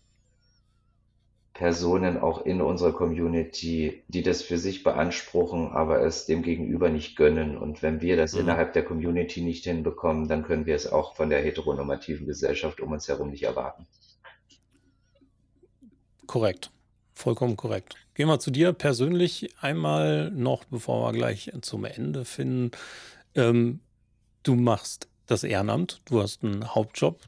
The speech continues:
Speaker 2: du hast ein weiteres Ehrenamt. Wie machst, also wie planst du Pausen für dich ein? Machst du zwischendurch einfach mal so einen vier Wochen Social Detox oder, ähm, ist es wirklich so, dass du am Ende des Tages dich mit deinem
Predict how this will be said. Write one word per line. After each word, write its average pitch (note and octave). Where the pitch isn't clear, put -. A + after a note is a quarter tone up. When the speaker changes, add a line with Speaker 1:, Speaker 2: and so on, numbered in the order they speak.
Speaker 2:
du A#2+
hast G#2
ein G2+
weiteres -
Ehrenamt. B2+
Wie F#3+
machst, -
also C3+
wie E3
planst B2+
du A#2+
Pausen G#2
für G#2
dich -
ein? G#2
Machst -
du E3+
zwischendurch C#3
einfach B2+
mal B2
so A#2+
einen A#2
vier C3+
Wochen B2
Social B2+
Detox D3
oder, A#2+
ähm, A2+
ist B2
es A#2
wirklich A2+
so, A#2
dass A2
du G#2+
am A2
Ende B2
des A#2
Tages C3+
dich -
mit A2
deinem G2+